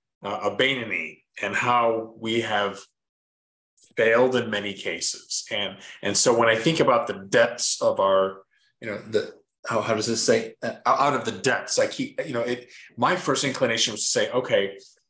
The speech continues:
I'm recognizing my failings at this particular moment of time, and I'm,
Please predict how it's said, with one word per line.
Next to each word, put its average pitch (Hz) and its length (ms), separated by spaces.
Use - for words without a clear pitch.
I'm 110 240
recognizing 123 600
my 110 120
failings 98 840
at - 220
this 139 140
particular 139 560
moment 117 400
of - 140
time, 117 400
and 104 100
I'm, 95 160